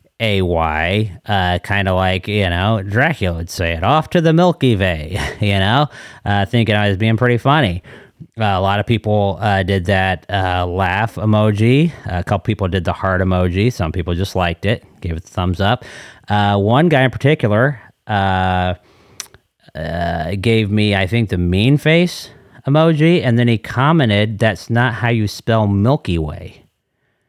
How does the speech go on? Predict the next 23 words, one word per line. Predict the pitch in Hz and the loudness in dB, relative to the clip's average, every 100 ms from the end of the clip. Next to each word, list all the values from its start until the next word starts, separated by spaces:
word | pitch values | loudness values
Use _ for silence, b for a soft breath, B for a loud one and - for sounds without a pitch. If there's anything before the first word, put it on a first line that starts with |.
| _ _ _ _ _ _ _ _ _ _ _ _ - | _ _ _ _ _ _ _ _ _ _ _ _ -4
And | 104 101 | 0 2
I, | 101 95 71 B B B 98 - | 2 0 -4 B B B -18 -6
I, | 107 98 87 | 0 0 0
I | 92 98 92 - | -2 0 -2 -4
replied, | 95 87 - 139 135 110 | -8 -8 -2 2 2 2
I | 107 | 0
said, | 101 107 | 0 0
"I | 104 | 2
know, | 117 156 135 | 2 4 4
it's, | 110 - | 2 0
it's | 107 - | -2 -4
part | - 135 131 | -2 -2 0
of | |
the, | 101 90 - | -2 -4 -2
like, | 107 101 | -2 0
it's, | 104 - - | -4 -8 -14
like, | 95 98 101 107 | -12 -6 -2 0
I | 113 | 2
was | 107 | 2
making | 107 123 120 | 2 2 2
a | 101 | 0
joke, | 87 127 143 135 113 - | 0 2 2 4 2 0
like, | 101 98 92 | 0 0 -4